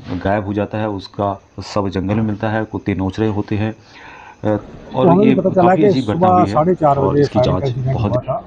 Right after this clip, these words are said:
Speaker 2: जिसमें चार शख्सों की गन shot इंजरी से death हो गई है। अभी मिलिट्री ने फिर कॉर्डन सर्च operation शुरू किया हुआ था। हमारे officer भी वहाँ हैं, we are in touch with the army authorities।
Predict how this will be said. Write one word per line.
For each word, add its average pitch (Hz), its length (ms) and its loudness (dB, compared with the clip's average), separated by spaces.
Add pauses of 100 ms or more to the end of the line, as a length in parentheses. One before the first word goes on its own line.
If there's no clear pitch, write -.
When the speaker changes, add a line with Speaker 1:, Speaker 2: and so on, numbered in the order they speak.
(140)
Speaker 2:
जिसमें 147 500 0 (340)
चार 135 340 4
शख्सों 135 360 -12
की 131 380 -2
गन 131 360 -6
shot 127 140 -4
इंजरी 127 220 -2
से 135 160 -2
death 113 240 -4
हो 104 60 -6
गई 107 140 -2
है। 113 100 -2 (1200)
अभी 139 100 4
मिलिट्री 160 280 4
ने 175 120 4
फिर 160 460 4 (100)
कॉर्डन 147 380 2
सर्च 139 300 -8
operation 135 280 -2
शुरू 135 180 -2
किया 117 220 -4
हुआ 113 160 -4
था। 156 200 -6
हमारे 123 260 0
officer 123 260 -6
भी 131 80 -4
वहाँ 123 260 0
हैं, 160 120 -4
we 135 140 -2
are 123 280 2
in 123 260 -12
touch 135 220 -4
with 127 100 -4
the 123 460 4
army 127 220 -2
authorities। 120 420 -10